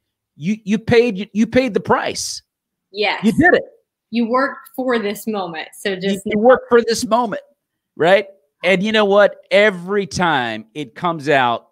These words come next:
Speaker 1: exactly the way that I
Speaker 2: Yeah.
Speaker 1: wanted it to come out because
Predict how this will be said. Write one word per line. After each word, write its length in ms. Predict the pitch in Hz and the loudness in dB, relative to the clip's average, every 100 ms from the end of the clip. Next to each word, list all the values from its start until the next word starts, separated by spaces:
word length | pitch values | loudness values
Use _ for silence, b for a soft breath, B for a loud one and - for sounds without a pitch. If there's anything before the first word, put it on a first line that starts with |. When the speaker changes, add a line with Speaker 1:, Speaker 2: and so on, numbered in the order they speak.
| _ _ | _ _
Speaker 1:
exactly 640 | 113 95 147 151 151 165 | -14 -2 0 0 -2 -6
the 120 | 151 139 | -6 -4
way 460 | 135 131 127 120 _ _ _ _ _ | -2 -2 -2 -6 _ _ _ _ _
that 140 | 135 | -4
I 100 | 131 | -4
Speaker 2:
Yeah. 60 | 123 | -2
Speaker 1:
wanted 360 | 131 147 143 135 | 0 0 0 -6
it 60 | |
to 80 | 127 | -10
come 320 | - 139 127 | -6 -4 -2
out 380 | 120 117 113 - | -2 -2 -4 -8
because 460 | 110 - 131 104 | -14 -4 -4 -6